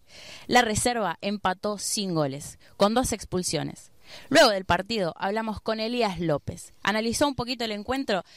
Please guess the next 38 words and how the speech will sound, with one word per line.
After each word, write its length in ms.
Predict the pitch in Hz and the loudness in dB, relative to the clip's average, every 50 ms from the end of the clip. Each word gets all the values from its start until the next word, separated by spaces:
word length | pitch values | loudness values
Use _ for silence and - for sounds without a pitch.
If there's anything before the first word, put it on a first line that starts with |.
| - - | -18 -10
y 120 | - 220 | -6 -4
nos 180 | 214 208 202 - | -2 -2 -2 0
contó 400 | - 214 208 220 - - 240 226 | 2 2 2 2 2 0 0 0
cómo 260 | - 262 254 254 254 | 0 -2 -2 0 -2
se 180 | 240 - 214 190 | -2 -2 -2 -2
siente 480 | - - 240 254 247 - 185 175 - | -2 -2 -4 -4 -4 -4 -4 -4 -4
entrenando 560 | 190 190 - 190 196 208 220 240 240 220 190 180 | -4 -4 -4 -2 -2 -2 -2 -2 0 0 0 0
con 140 | 185 185 | 0 -2
la 100 | 185 185 | -2 -2
primera 380 | 175 - 196 208 226 226 214 190 | -2 -2 -4 -4 -2 -2 0 0
división 480 | 180 175 175 185 180 - 220 214 208 196 | -2 -2 -4 -4 -4 -2 -2 -2 -2 -2
de 140 | 185 180 | -2 -2
River 240 | 185 185 170 160 156 | -2 -2 -2 -2 -4
Plate. 280 | - - 151 143 135 - _ - - - - - - - - | -4 -4 -4 -4 -4 -6 _ -20 -20 -20 -20 -20 -14 -4 2
No 140 | 247 262 240 | 4 4 4
te 120 | 214 202 | 4 0
pierdas 380 | 180 196 190 180 175 170 170 - | 0 2 2 2 2 -2 -4 -2
todo 240 | - 247 240 220 202 | -2 0 0 0 0
lo 100 | 190 180 | -2 -4
que 120 | 185 185 | -4 -2
dijo 400 | 220 247 - - - 170 143 - - - | -4 -4 -4 -4 -6 -6 -6 -8 -8 -4
en 100 | 196 208 | -2 -2
esta 260 | 226 - - 202 185 | -2 -2 -2 -2 -2
nota 340 | 202 208 202 - 175 156 - | -2 -4 -4 -4 -6 -6 -6
de 160 | - 156 185 185 | -6 -4 -2 -2
La 100 | 185 185 | -2 -2
Máquina 360 | 185 185 175 175 160 160 151 | -2 -4 -6 -4 -4 -4 -2
Radio. 360 | 156 147 135 135 135 139 135 - - - - - - - - - - - - - - - - - - - - - - - - - - - - - - - - - - - - - - 175 170 - - | -2 -4 -4 -4 -6 -8 -10 -14 -16 -8 -6 -4 -4 0 2 0 0 0 -2 -8 -4 0 0 0 0 -2 -6 -16 -14 -8 -8 -8 -6 -6 -6 -6 -6 -4 -6 -6 -6 -8 -10 -6 -6 -4 -4 -4 -2
Bueno, 340 | - 240 226 214 214 214 214 | -2 -2 0 0 0 0 0
Elías, 340 | 220 226 254 285 294 277 254 | 0 0 0 -2 -2 -2 -2
vivieron 320 | 254 262 277 302 302 294 | -4 -2 -2 -2 -2 -2
un 120 | 302 285 | -4 -4
partido 440 | 269 262 247 254 220 269 277 277 254 | -2 -4 -4 -4 -4 -4 -2 0 0
bastante 960 | 240 226 208 - - 254 269 277 277 - - 254 247 233 226 220 214 208 196 | 0 -2 -4 -6 -6 -4 -2 -2 -2 -2 0 0 0 0 0 -2 -2 -4 -4
trabado. 540 | - 208 202 202 214 240 269 302 311 311 294 | -2 -2 0 0 0 0 0 -2 -2 -4 -6
¿Cómo 240 | 240 262 254 254 247 | -6 -4 -4 -4 -2
lo 140 | 220 208 208 | -4 -4 -4
sentiste 720 | - 208 196 202 190 - 247 233 - - 240 214 202 190 | -4 -4 -4 -4 -2 -2 -2 -2 0 -2 -2 -2 -2 -4